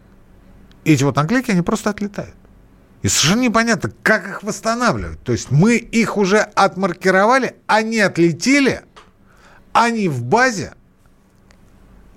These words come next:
и мы ничего не можем сделать. Мы не можем их продать, потому что они не будут занесены в базу.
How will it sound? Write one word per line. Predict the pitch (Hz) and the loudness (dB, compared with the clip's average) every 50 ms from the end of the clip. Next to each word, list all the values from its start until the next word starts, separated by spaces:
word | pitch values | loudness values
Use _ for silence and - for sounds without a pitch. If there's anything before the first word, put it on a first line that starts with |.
| - - - | -16 -4 0
и | 175 170 | 2 4
мы | 160 185 190 | 4 4 4
ничего | 185 - 226 233 | 2 2 0 0
не | 240 | 0
можем | 233 233 220 226 233 | 0 0 0 0 0
сделать. | 214 220 - 220 - - | -2 -2 -4 -4 -6 -6
Мы | 107 123 | -4 -2
не | 131 139 | 0 0
можем | 143 151 151 147 160 165 | 2 2 2 2 0 -2
их | - - | -2 -2
продать, | - 202 220 220 247 190 - | -2 -2 0 0 -2 -4 -4
потому | - 87 - 95 92 | -6 -10 -10 -10 -10
что | 92 - 110 | -8 -8 -6
они | 104 101 104 107 | -6 -4 -4 -6
не | 104 104 104 | -6 -4 -4
будут | 101 95 107 120 135 151 170 170 - - - - - | -4 -2 -2 -2 -2 -2 -4 -8 -12 -16 -18 -16 -12
занесены | - 98 98 104 110 95 - 123 123 120 | -6 -4 -2 0 0 0 -2 0 0 0
в | 127 131 156 | 0 0 0
базу. | 185 214 196 143 90 82 - | 2 0 0 0 -4 -10 -16